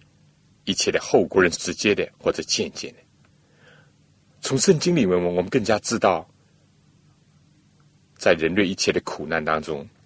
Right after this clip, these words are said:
上帝也同受苦难，并且他应许说，他要为人类消除这个苦难，而赐下救主，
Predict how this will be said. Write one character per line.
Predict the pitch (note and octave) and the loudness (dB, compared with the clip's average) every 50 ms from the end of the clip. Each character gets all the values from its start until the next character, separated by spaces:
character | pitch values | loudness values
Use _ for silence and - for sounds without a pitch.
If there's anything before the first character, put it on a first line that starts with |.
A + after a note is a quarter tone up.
| _ - - _ - - _ _ - - | _ -20 -20 _ -20 -20 _ _ -12 -6
上 | - - - - G#2 F#2+ E2+ | -4 -4 -2 -4 -4 -8 -10
帝 | D#2 F#2 D#2+ | -8 -8 -4
也 | D2 D2 D2+ D2 D2+ - - _ _ _ _ | -2 -2 -2 -2 -4 -8 -16 _ _ _ _
同 | - - - - - E2 E2 | -10 -10 -10 -10 -8 -6 -4
受 | - - B2+ G2+ - | 0 2 2 2 0
苦 | - - - E2+ - | -2 -8 -14 -12 -10
难， | D#2+ - - - - _ _ _ _ _ _ _ - - _ _ _ _ _ - - _ _ _ _ | -10 -10 -10 -12 -16 _ _ _ _ _ _ _ -20 -20 _ _ _ _ _ -20 -20 _ _ _ _
并 | - G#2 G2 | 2 2 2
且 | - - F2+ E2+ E2 D#2 - - - - - | 2 2 2 4 4 2 0 -4 -16 -20 -4
他 | - - - | 0 0 0
应 | - D#3+ C#3 G2+ | 2 0 -2 -2
许 | - - F2 | -2 -4 -4
说， | E2 - - F2 E2 D#2+ - - _ _ _ _ _ _ _ _ _ _ _ _ _ _ _ _ _ _ _ _ _ _ | -2 2 4 4 4 4 2 -4 _ _ _ _ _ _ _ _ _ _ _ _ _ _ _ _ _ _ _ _ _ _
他 | - - - F2 | -4 0 2 4
要 | E2+ E2+ D#2 D2 C#2+ C#2 - - _ _ _ _ _ _ _ _ _ _ _ _ _ _ _ _ _ _ _ _ _ _ _ _ _ _ _ _ _ | 4 4 4 4 2 0 -4 -8 _ _ _ _ _ _ _ _ _ _ _ _ _ _ _ _ _ _ _ _ _ _ _ _ _ _ _ _ _
为 | - A#2+ G#2+ | 4 4 4
人 | E2+ D2+ D#2+ D#2 D#2+ | 4 4 0 0 2
类 | E2+ F#2 E2+ | 2 2 2
消 | - - - - - C#3+ C#3+ C#3 | 4 4 4 4 4 4 2 0
除 | - - - F2+ | -2 -2 -2 0
这 | - F#2 | 0 0
个 | E2 | -2
苦 | - - - D2+ D2 | -2 -6 -8 -8 -4
难， | D#2 E2+ D2 B1+ - - _ _ _ _ _ _ _ _ _ _ _ _ _ _ _ _ _ _ _ _ - | -2 -2 -2 -4 -6 -10 _ _ _ _ _ _ _ _ _ _ _ _ _ _ _ _ _ _ _ _ -8
而 | - E2 - | -8 -6 0
赐 | - - - - G#2 | 2 2 2 2 0
下 | - - D2+ - | -2 -4 -4 -4
救 | - - G2+ D#2+ C2+ | -2 -2 -2 -2 -2
主， | - - D2+ C#2 - | -6 -10 -10 -12 -14